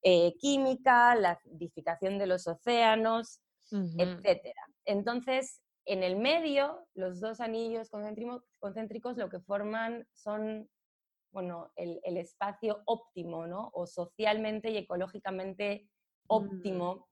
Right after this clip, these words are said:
Speaker 1: para la humanidad. O sea, es un espacio seguro, ¿no? Donde
Speaker 2: Claro.
Speaker 1: s-, si conseguimos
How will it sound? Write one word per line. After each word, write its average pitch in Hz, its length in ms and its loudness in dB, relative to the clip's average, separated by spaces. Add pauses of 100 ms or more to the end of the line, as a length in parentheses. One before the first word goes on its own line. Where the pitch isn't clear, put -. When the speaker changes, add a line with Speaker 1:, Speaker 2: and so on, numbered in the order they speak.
Speaker 1:
para 185 240 4
la 180 100 2
humanidad. 175 480 0
O - 20 -6
sea, 170 100 -14
es - 120 -14
un 196 140 -4
espacio 202 400 -4
seguro, 185 720 0 (640)
¿no? 185 180 -2
Donde 170 560 2
Speaker 2:
Claro. 160 380 2
Speaker 1:
s-, 147 200 -12 (460)
si 190 100 -10
conseguimos 196 800 -2